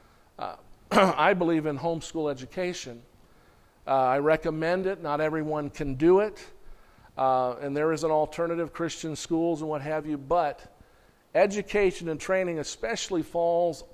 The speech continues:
into the lap of even fathers. Now,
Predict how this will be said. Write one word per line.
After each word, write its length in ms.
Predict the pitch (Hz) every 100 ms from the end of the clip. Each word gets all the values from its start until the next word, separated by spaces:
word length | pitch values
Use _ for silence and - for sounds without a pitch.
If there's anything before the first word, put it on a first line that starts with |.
| -
into 440 | 175 190 180 185
the 100 | 185
lap 540 | 165 135 139 147 - - - - _ _ _ _ _ _ _ _ _ _ _ _ _ -
of 180 | 139 156
even 220 | 160 156
fathers. 600 | - 170 151 107 98 -
Now, 400 | 151 160 160 156